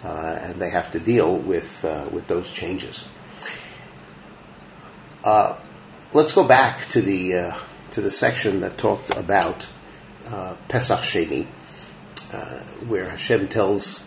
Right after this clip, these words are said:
Bnei Israel, tells Moshe to tell Bnei Israel to offer the Korban Pesach. And, uh, there's a long discussion in the Ramban, uh,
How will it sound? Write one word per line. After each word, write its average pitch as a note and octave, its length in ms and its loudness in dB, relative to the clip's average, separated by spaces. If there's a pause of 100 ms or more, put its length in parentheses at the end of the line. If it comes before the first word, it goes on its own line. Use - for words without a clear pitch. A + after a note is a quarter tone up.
(760)
Bnei F#2 300 2
Israel, F#2 560 0
tells C#2 220 -6
Moshe A2+ 400 2
to - 80 -6
tell F2+ 200 -2
Bnei F2 220 -2
Israel F2 380 -4
to - 140 -8
offer G#2 300 -2
the E2 200 -2 (380)
Korban E2 420 2
Pesach. - 440 0 (760)
And, G#2+ 460 0
uh, F#2+ 400 -2 (120)
there's G#2+ 140 -4
a G#2 40 2
long C#3 220 8
discussion A#2+ 540 0
in G2+ 80 2
the F#2 80 0
Ramban, A#2 720 2 (380)
uh, - 380 -4